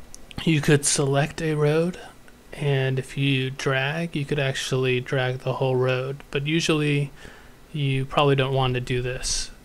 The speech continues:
Uh, if you do, it'll, it will most likely give you a warning that you're moving a large number of elements, and it might be an error. So you could move them or undo the move.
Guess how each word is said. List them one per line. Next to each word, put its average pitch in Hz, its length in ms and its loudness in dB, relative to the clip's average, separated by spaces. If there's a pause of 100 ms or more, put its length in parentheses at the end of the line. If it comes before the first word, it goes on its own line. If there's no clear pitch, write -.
Uh, 131 420 -2
if 139 180 -6
you 139 100 4
do, 147 540 4 (540)
it'll, 147 360 -2 (580)
it 175 80 -4
will 143 120 2
most 139 300 4
likely 135 340 4
give 127 220 0
you 127 140 0
a 127 60 -4
warning 135 500 6
that 127 180 0
you're 135 100 0
moving 131 400 0
a 127 40 -4
large 135 320 2
number 131 220 0
of 131 80 -2
elements, 143 800 0 (360)
and 135 320 -2
it 131 80 -2
might 127 180 0
be 131 80 -2
an 135 100 -2
error. 139 340 -2 (720)
So 131 600 -4 (340)
you 135 140 -4
could 127 140 -2
move 135 240 4
them 131 260 2
or 123 320 -6
undo 135 320 0
the 143 100 0
move. 160 560 -2